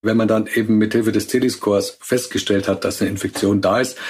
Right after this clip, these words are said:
dann könnte man sich noch einen weiteren Entscheidungsbaum zunutze machen, den Sie auch auf der Urgo-Seite oder auf der Seite vom Fußnetz Bayern finden können. Das ist der sogenannte Fast Track.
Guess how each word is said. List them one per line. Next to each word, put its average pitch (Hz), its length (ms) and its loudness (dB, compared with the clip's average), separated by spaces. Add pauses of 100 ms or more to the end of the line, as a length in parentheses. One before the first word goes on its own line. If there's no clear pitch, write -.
(180)
dann 98 180 0
könnte 107 260 -2
man 95 200 2
sich - 200 -2
noch 98 240 2
einen 101 300 0
weiteren 104 420 0
Entscheidungsbaum 104 800 0
zunutze 107 400 0
machen, 107 320 2
den 95 160 4
Sie 95 140 0
auch 107 340 0
auf 104 140 -8
der - 180 -6
Urgo-Seite 101 560 2
oder 95 180 0
auf 95 120 -2
der 98 100 0
Seite 92 320 0
vom 95 140 0
Fußnetz 101 460 0
Bayern 117 600 2
finden 120 380 0
können. 113 360 2 (260)
Das 90 180 0
ist 98 140 -2
der 95 80 2
sogenannte 92 480 0
Fast - 500 -2
Track. - 300 -2